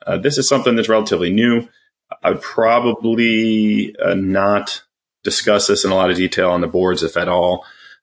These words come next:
Uh, but, um, one of the other things you wanna do is if you're going the surgical route, don't forget to obtain enteral access, like G-tube, or at least consider giving the patient T P N. These patients need to be N P O for a relatively, uh, a long period of time, and you wanna make sure they have the right nutrition to heal 'cause they can be very sick.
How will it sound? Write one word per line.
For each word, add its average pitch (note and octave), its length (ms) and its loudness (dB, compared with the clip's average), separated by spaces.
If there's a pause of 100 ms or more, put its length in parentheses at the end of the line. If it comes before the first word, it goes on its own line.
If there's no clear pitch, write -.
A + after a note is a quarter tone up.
(100)
Uh, D#2 300 -6 (720)
but, E2+ 360 -2
um, E2+ 440 -2 (420)
one B2 180 2
of C3 40 4
the C3 60 4
other B2 80 0
things A2 180 0
you A2+ 40 0
wanna G#2+ 140 2
do G2+ 160 0
is F#2+ 140 0
if G#2 240 -2
you're G2 240 0
going F2+ 200 -2
the F2+ 60 -4
surgical B2+ 320 0
route, A#2 180 2
don't A2 160 2
forget A2 260 0
to G#2 80 0
obtain F#2+ 260 -2
enteral F#2 400 -2
access, E2+ 500 -4
like E2+ 180 -4 (360)
G-tube, F#2+ 420 0
or F#2+ 100 2
at G#2 60 2
least A2+ 200 2
consider G2 300 0
giving F#2 160 0
the F2 60 -4
patient F2 320 -2
T F#2+ 140 -2
P F2+ 180 -2
N. F#2 160 0
These F2+ 140 0
patients F2+ 340 -2
need F#2 80 -2
to E2+ 60 -6
be E2+ 80 -4
N F#2 140 -2
P F2 180 -4
O F2+ 220 -2 (480)
for C#3 100 2
a C#3 40 2
relatively, A#2 640 2
uh, F#2 200 2
a F#2 100 0
long F#2+ 240 -2
period F#2 180 0
of E2+ 100 -8
time, A#2+ 380 0
and G2 120 -2
you F#2+ 80 -2
wanna G2 160 -2
make F#2 160 -2
sure F#2+ 180 -2
they F2+ 80 0
have F2 200 -2
the E2+ 60 -6
right F2 140 -4
nutrition E2+ 420 -4
to E2 60 -8
heal F#2 240 -2
'cause - 120 -14
they E2 100 -4
can E2+ 220 -4
be E2 100 -6
very D#2+ 280 -6
sick. - 440 -6